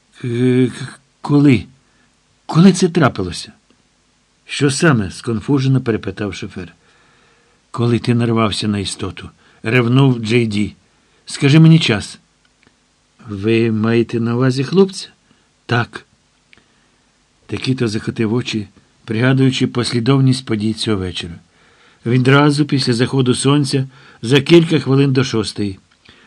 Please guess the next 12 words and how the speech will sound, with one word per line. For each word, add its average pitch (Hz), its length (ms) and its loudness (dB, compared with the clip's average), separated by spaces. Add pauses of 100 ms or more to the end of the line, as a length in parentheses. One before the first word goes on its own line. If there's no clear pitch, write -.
Через 143 300 2
тридцять 165 420 2
хвилин 156 360 2
після 131 300 -2
того, 147 300 0 (480)
як 135 360 2
проминув 131 640 2 (180)
Кармен 127 500 2
Альто. 95 480 -4 (2000)
Новозеландець 117 840 0
роззявив 104 600 -2
рота. 92 400 -10